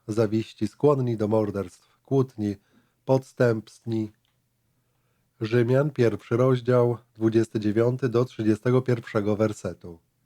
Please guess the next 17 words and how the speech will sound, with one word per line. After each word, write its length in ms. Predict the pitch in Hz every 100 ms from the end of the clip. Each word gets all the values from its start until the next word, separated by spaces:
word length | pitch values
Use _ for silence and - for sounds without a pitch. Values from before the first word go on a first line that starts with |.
| _ _ _ _ _ _ _ _ _ _ _ _
Są 380 | - 156 151
więc 420 | 131 127 123 117 -
pełni 520 | - 156 143 139 131
wszelkiej 560 | - 156 147 120 123
nieprawości, 1000 | 110 107 107 104 101 - - - 113 104 104 _ _ -
niegodziwości, 920 | 120 117 110 113 110 110 - - 113
chciwości, 1000 | _ 120 110 110 - - _ 113 110 107 _ _ -
zła, 480 | 107 117 110 113 107 -
zawiści, 840 | 110 110 113 - - - 95 90 _ _ _ _ _ _
skłonni 600 | - 156 160 143 135 123
do 120 | 117
morderstw, 720 | 120 117 107 101 95 _ _
kłótni, 640 | - 143 139 - 113 110 104
podstępni, 840 | 110 101 - - 143 117 - 110
złośliwi, 760 | 98 101 - 113 110 98 98 95 _ _ -
rozsiewają 680 | 117 123 - 127 104 104
pogłoski, 840 | 101 139 135 120 80 - - 104